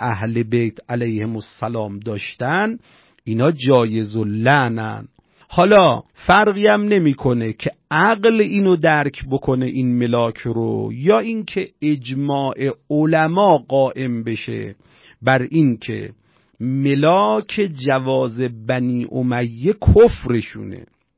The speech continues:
حالا اگر ما در چنین موردی نسبت به یک فرد خارجی شک کردیم، مثل عمر ابن عبدالعزیز،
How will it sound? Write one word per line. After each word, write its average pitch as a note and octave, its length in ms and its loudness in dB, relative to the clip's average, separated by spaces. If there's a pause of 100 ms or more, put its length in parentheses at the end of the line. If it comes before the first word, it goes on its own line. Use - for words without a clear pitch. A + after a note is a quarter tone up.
(440)
حالا A3+ 260 4
اگر A#3 400 4
ما A3 260 0
در F#3 220 2
چنین D#3+ 480 -2
موردی C3+ 760 0 (520)
نسبت C#3+ 960 -2 (420)
به C3 80 -4
یک D#3 360 -4 (220)
فرد D3+ 440 -2
خارجی B2 800 -2 (160)
شک F3+ 200 2 (100)
کردیم، A2 680 -10 (200)
مثل D3+ 220 -2
عمر C3+ 340 2
ابن B2 200 -4
عبدالعزیز، A2+ 920 -6